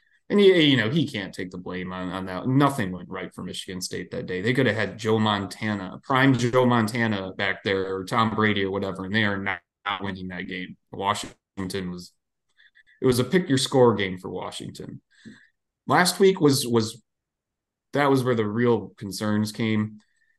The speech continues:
You know, he, he, he, he's mixing, he mixed in some good passes, some balls on the money with just really poor throws. He's picked off twice, could have been four times.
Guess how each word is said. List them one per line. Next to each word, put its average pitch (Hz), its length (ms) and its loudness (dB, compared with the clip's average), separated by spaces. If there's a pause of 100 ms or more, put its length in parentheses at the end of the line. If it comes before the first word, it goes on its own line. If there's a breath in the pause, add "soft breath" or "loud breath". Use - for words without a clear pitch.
(140)
You 104 80 -12
know, 95 60 -8
he, 139 180 2
he, 117 320 -6 (1400)
he, 127 480 0
he's 127 380 0
mixing, 180 540 4
he 135 180 4
mixed 151 340 2
in 135 480 2 (1300)
some 151 320 -2
good 196 180 4
passes, 156 460 -2
some 123 140 -4
balls 131 260 2
on 147 60 0
the 143 60 2
money 110 360 0
with 95 300 -8
just - 340 -6 (100)
really 127 300 4
poor 107 260 -2
throws. - 600 -4
He's 92 260 -6
picked 156 300 -4
off 131 220 2
twice, 98 680 -4
could 139 140 2
have 135 80 2
been 113 180 2
four 110 320 0
times. 92 600 -8